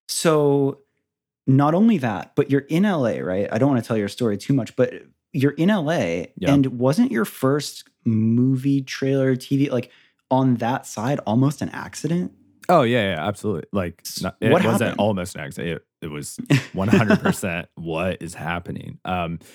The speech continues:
Speaker 2: we had, I mean, when we were living in L A, we were doing songwriting sessions every day, and s-, someone would have, like, a brief from a record label of, like, "Okay,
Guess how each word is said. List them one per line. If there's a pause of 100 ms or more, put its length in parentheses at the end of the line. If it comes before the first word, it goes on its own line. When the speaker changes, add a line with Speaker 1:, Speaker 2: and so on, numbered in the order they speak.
(160)
Speaker 2:
we
had,
I
mean,
when
we
were
living
in
L
A,
we
were
doing
songwriting
sessions
every
day, (420)
and
s-, (360)
someone
would
have,
like,
a
brief
from
a
record
label
of,
like, (680)
"Okay,